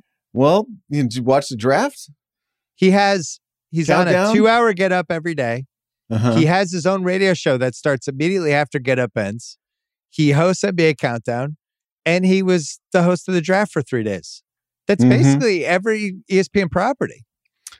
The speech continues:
Speaker 1: It really is. I, I, I have it. If you give me a second here, I wrote down some, some quotes from Greeny for the draft.
Speaker 2: Oh, yeah. Let's hear 'em.
Speaker 1: The way he led off the draft. Would you guys be interested in hearing any of these?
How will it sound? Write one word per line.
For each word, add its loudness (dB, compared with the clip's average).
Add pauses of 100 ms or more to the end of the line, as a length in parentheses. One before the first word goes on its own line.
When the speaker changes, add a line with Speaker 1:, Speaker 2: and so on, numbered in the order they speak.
(380)
Speaker 1:
It 4
really 4
is. 0
I, 2
I, 2
I 2
have 2
it. -2
If -6
you -12
give -4
me -2
a -6
second -2
here, -2
I -2
wrote -2
down -2
some, -14 (140)
some -10
quotes -2
from -2
Greeny -2
for -4
the -8
draft. 0 (440)
Speaker 2:
Oh, 2
yeah. 2
Let's -4
hear -4
'em. -4
Speaker 1:
The 4
way 4
he 2
led 4
off 2
the -6
draft. 0
Would -10
you -10
guys -2
be -8
interested -6
in -4
hearing -2
any 0
of -2
these? 0